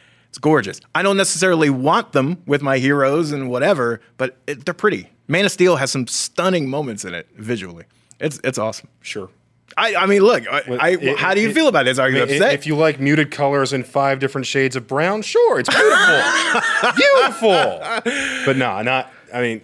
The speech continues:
Speaker 2: honestly, with, I, I've soured so much on Snyder
Speaker 1: Yeah.
Speaker 2: in recent years, and if I wanted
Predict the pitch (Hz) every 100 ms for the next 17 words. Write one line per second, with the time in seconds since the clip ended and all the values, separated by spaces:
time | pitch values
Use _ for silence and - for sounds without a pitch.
0 | _ 131 131 127 - 123 120 110 - -
1 | 107 107 113 101 - 110 95 95 92 98
2 | 92 92 - 90 92 107 92 92 92 90
3 | 107 92 82 92 - 95 101 123 127 127
4 | 127 117 - 101 101 92 98 95 110 113
5 | 110 107